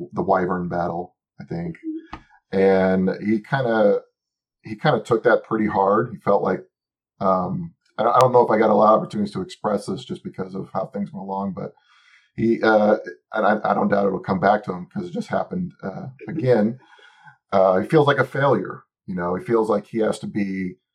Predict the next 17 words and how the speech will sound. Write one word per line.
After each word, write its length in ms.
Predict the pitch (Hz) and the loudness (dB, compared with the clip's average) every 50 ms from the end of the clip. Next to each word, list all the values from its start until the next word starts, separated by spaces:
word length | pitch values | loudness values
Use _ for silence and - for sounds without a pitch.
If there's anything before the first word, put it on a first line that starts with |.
| _ _ _ _ _ | _ _ _ _ _
he 140 | _ 113 104 | _ -6 -4
feels 160 | - 131 - | -2 0 2
like 160 | 113 104 - | 2 0 0
he's 180 | - 139 123 104 | -2 -4 -4 -4
the 60 | 107 | -6
strongest 800 | - - - 120 113 110 107 104 98 95 87 - - - - - _ _ _ _ _ _ _ _ _ _ - | -6 0 2 4 4 4 4 2 0 -4 -6 -6 -10 -16 -18 -18 _ _ _ _ _ _ _ _ _ _ -6
member 420 | 120 117 117 117 113 110 107 104 | -2 0 0 2 2 2 2 2
of 80 | 101 - | 0 -2
the 60 | 95 | -6
party, 600 | - - - 110 107 101 95 92 90 82 69 - _ _ _ _ _ _ | -6 -2 0 0 2 0 0 -2 -4 -6 -8 -12 _ _ _ _ _ _
uh, 200 | 123 104 92 92 - | -8 -8 -6 -6 -4
anyway, 500 | - 156 139 113 98 95 95 98 95 95 | -2 0 0 0 0 0 -2 -2 -2 -4
but 300 | - - 101 92 95 - - _ _ _ _ _ | -4 -6 -6 -6 -8 -10 -12 _ _ _ _ _
for 80 | 98 | -12
him 240 | 101 117 117 113 113 | -6 -4 -2 -2 -2
to, 80 | 107 101 87 - _ - | -4 -4 -6 -10 _ -14
to 540 | - 113 101 95 92 92 90 90 98 104 | -8 -6 -6 -4 -4 -4 -6 -6 -8 -10